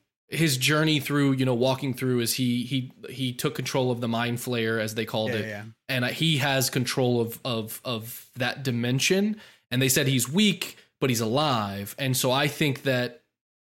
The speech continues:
Speaker 1: they have, there's this downtime right now, and that's why there's not a flood of creatures, but he's probably rebuilding his power and then will, now that he has the, the, the open portals, will basically, like, unleash an assault in season five.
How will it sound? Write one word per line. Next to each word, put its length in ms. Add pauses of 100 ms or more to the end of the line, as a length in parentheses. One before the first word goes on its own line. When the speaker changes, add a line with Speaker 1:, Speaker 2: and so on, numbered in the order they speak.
(220)
Speaker 1:
they 180
have, 220
there's 180
this 140
downtime 560
right 180
now, 300
and 120
that's 200
why 120
there's 140
not 140
a 40
flood 320
of 120
creatures, 560 (200)
but 120
he's 100
probably 440
rebuilding 520
his 140
power 540 (360)
and 260
then 240
will, 380
now 200
that 80
he 80
has 280
the, 320 (300)
the, 280
the 180
open 360
portals, 600
will 220
basically, 360
like, 240
unleash 360
an 60
assault 400
in 140
season 320
five. 460